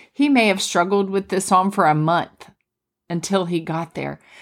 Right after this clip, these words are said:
God, we do not know how long our journey is going to be.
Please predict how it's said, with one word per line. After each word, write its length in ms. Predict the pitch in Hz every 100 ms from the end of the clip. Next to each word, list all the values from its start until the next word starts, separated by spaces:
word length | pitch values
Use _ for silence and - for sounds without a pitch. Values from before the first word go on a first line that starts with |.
| - -
God, 200 | 269 226
we 300 | 220 240 226
do 160 | 202
not 440 | 175 190 196 185 190
know 260 | 185 175
how 220 | 170 175
long 260 | 165 160 160
our 140 | 156
journey 380 | 151 160 156 151
is 120 | 147
going 240 | 156 151 147
to 120 | 156
be. 340 | 156 139 156